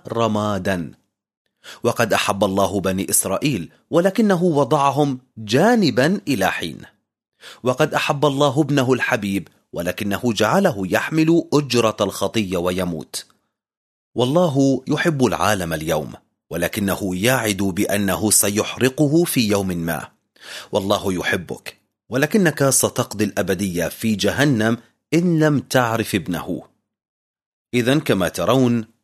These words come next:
لم يفرق الكتبة والفريسيون يوماً بين هذا الأمر وذاك، فقد نظروا فقط إلى الآيات التي تتحدث عن الدينونة،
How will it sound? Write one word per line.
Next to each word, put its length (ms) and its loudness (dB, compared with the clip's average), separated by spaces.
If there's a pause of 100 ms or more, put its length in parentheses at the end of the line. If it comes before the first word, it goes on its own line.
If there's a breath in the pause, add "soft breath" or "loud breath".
(220)
لم 220 2
يفرق 460 0
الكتبة 500 2
والفريسيون 920 0
يوماً 640 0
بين 280 -2
هذا 260 -2
الأمر 340 -4
وذاك، 520 -8 (500 loud breath)
فقد 380 0
نظروا 340 2
فقط 460 0
إلى 140 4
الآيات 480 0
التي 340 0
تتحدث 600 0
عن 260 2
الدينونة، 640 0